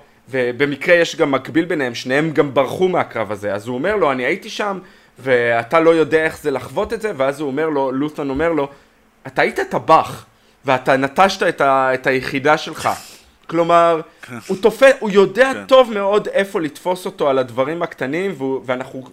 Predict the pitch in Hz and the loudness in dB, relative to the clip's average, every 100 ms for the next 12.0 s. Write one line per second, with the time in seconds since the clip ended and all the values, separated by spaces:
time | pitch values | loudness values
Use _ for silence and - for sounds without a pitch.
0 | _ - 123 107 - 240 - - - 196 | _ -20 -8 -6 -4 -8 -8 -8 -6 -6
1 | 202 175 143 131 _ _ - 117 113 - | -6 -6 -6 -8 _ _ -20 -14 -10 -6
2 | 110 - 269 311 302 285 285 220 214 196 | -6 -2 -2 -2 2 2 2 -4 -4 -4
3 | 180 165 165 147 131 131 139 143 170 247 | -6 -6 -4 -2 0 0 0 0 2 0
4 | 262 254 247 214 160 165 175 247 254 - | 0 0 -2 -4 -4 -2 2 2 0 -4
5 | 233 196 - 165 - - 156 165 - 143 | -4 -4 -8 -8 -8 -8 -8 -8 -6 -6
6 | 110 107 98 - _ _ _ _ - - | -4 -6 -8 -12 _ _ _ _ -18 -18
7 | - _ - - _ _ _ _ _ _ | -18 _ -20 -20 _ _ _ _ _ _
8 | _ _ _ _ _ _ _ 110 101 - | _ _ _ _ _ _ _ -14 -14 -18
9 | - - 190 170 123 117 117 117 - 113 | -20 -2 4 6 4 0 -6 -6 -10 -10
10 | 113 107 110 117 - 113 139 156 156 170 | -8 -6 -4 -4 -6 -8 -6 -6 -8 -16
11 | _ _ - - 101 127 139 135 113 123 | _ _ -12 -10 -8 -8 -8 -8 -8 -10